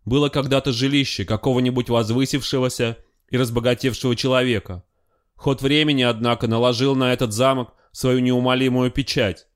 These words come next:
Большое здание обвалилось, башня в нескольких местах дала трещины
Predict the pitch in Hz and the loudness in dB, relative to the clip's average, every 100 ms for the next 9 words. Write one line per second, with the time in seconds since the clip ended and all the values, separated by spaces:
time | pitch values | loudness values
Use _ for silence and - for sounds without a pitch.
0 | _ _ _ 117 120 127 147 127 113 139 | _ _ _ -2 -2 0 0 0 0 0
1 | 131 120 110 113 117 127 131 123 - _ | 2 0 0 2 2 2 -2 -4 -12 _
2 | _ 113 135 147 139 131 135 127 117 110 | _ -2 0 0 -2 0 -2 -4 -6 -4
3 | 110 - 131 117 113 117 110 123 127 123 | -4 0 -2 0 0 0 0 0 0 0
4 | - 113 113 | -2 -2 -4